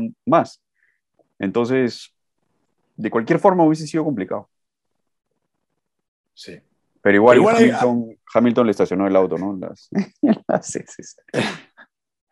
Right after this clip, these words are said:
Speaker 2: Esa sí es una, una regla tácita entre los pilotos que creo que han acordado, ¿no?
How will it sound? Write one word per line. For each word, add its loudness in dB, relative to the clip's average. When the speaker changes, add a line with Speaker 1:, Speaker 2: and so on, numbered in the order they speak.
Speaker 2:
Esa 0
sí 0
es -4
una, -4
una -6
regla -2
tácita -6
entre -12
los -8
pilotos -4
que -8
creo 0
que -4
han -2
acordado, -2
¿no? -20